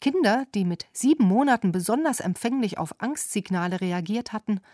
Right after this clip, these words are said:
waren signifikant hilfsbereiter als andere Kinder.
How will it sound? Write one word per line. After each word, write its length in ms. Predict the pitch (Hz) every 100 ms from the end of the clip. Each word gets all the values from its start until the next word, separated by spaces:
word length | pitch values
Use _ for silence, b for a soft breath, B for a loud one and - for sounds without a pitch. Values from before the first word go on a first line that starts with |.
| b b b b
waren 300 | 160 160 170
signifikant 720 | 269 311 285 - - 247 277
hilfsbereiter 800 | 262 262 - 180 151 147 156 -
als 160 | 240
andere 360 | - 185 175 160
Kinder. 500 | - 160 151 165 151